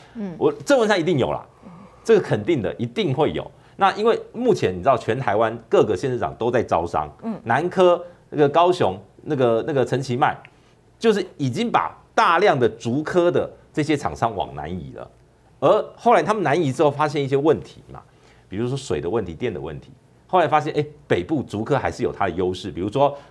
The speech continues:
Speaker 2: 包括石门水库水比较不会有问题等等的。好，所以呢，他们现在，哎，还再回流到这个龙潭园区，就有它的一个，一个，你说它的这个，这个叫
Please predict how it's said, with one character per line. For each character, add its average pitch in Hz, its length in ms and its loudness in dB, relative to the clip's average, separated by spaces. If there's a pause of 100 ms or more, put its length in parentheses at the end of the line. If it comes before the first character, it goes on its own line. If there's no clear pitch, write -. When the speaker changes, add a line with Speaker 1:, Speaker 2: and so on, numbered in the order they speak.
Speaker 2:
包 147 120 2
括 156 120 0
石 120 200 -6
门 143 160 0
水 104 160 -4
库 - 280 -4 (200)
水 - 420 -2 (160)
比 - 80 -10
较 120 140 0
不 82 120 -8
会 113 140 2
有 69 60 0
问 - 240 2
题 71 240 -14
等 139 180 -2
等 90 220 0
的。 82 160 -8 (180)
好， 78 220 -2
所 - 120 2
以 233 120 4
呢， 127 180 0
他 170 140 -4
们 139 80 -2
现 151 120 -4
在， 139 120 2 (100)
哎， 110 140 2 (180)
还 - 240 -2 (480)
再 220 160 4
回 113 240 0 (100)
流 117 280 4
到 123 180 2
这 123 120 -6
个 82 220 -4 (300)
龙 123 140 -2
潭 139 140 0
园 107 140 -6
区， 117 200 -8
就 135 180 2
有 71 140 -2
它 107 160 0
的 98 100 -2
一 80 100 -8
个， 90 160 -6 (120)
一 - 80 -14
个， 95 280 -2
你 90 160 -10
说 120 140 -2
它 127 160 -2
的 117 60 -4
这 120 200 -4
个， 107 220 -2
这 123 140 -12
个 123 80 -2
叫 123 200 0